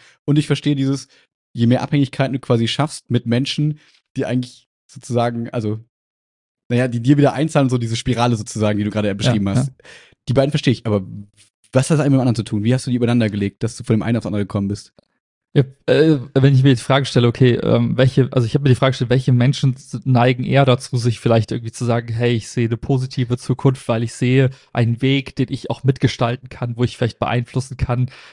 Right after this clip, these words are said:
Speaker 2: wo ich sage, da, da gibt's vielleicht dieses, dieses Szenario, wo wir uns alle gegenseitig
Speaker 1: Ah.
Speaker 2: retten.
Speaker 1: Also es geht eher um die, um die Menschen,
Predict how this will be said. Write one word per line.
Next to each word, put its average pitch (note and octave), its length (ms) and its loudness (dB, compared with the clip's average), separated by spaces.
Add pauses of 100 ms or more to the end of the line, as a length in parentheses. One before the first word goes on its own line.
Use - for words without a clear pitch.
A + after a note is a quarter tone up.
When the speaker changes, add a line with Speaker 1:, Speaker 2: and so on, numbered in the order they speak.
(120)
Speaker 2:
wo B2 60 -2
ich A#2 80 -2
sage, A2+ 360 -2
da, A2+ 120 -8
da A#2 140 -4
gibt's - 320 -12
vielleicht B2+ 220 2
dieses, A2+ 340 -2
dieses A2+ 300 -10
Szenario, B2 380 -2
wo A2+ 140 -6
wir A2+ 120 0
uns A2+ 180 -2
alle B2 240 0
gegenseitig A#2+ 520 0
Speaker 1:
Ah. B2+ 40 -2
Speaker 2:
retten. E3 320 4 (520)
Speaker 1:
Also A2+ 120 0
es - 60 -10
geht C#3+ 120 2
eher C3 220 4
um B2 100 2
die, A2 320 0 (540)
um A2+ 320 -2
die A2 160 -10
Menschen, A2 680 -2